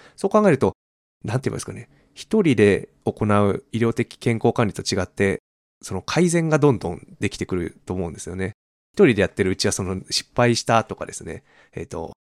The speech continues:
成功したとか、そういうのをよくわかんないまま、まあ、まさに職人芸のようにやっちゃうところがあると思うんですけども、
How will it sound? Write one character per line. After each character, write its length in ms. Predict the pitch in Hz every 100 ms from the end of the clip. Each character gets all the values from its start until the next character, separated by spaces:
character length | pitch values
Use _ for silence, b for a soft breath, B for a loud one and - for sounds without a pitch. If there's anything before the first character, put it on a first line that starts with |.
| _ _ _ _
成 160 | - 117
功 160 | 107
し 80 | 104
た 140 | 104 95
と 80 | -
か、 160 | 76
そ 140 | - 123
う 40 |
い 20 |
う 40 | 95
の 120 | 82
を 100 | -
よ 140 | 135
く 80 | 131
わ 80 | 92
か 140 | -
ん 40 | 143
な 80 | 98
い 20 |
ま 100 | 85
ま、 160 | 80 113
ま 100 | 101
あ、 40 |
ま 80 | 135
さ 80 | 104
に 60 |
職 260 | - 98 127
人 160 | 113
芸 160 | 92 90
の 60 | 85
よ 60 |
う 20 |
に 100 | 85
や 80 | 87
っ 40 | -
ち 140 | -
ゃ 40 |
う 80 | 101
と 80 | -
こ 120 | -
ろ 60 | 98
が 100 | -
あ 40 |
る 80 | 101
と 80 | 90
思 100 | 85
う 20 |
ん 40 |
で 60 | 90
す 80 | -
け 80 | -
ど 80 | 101
も、 220 | 107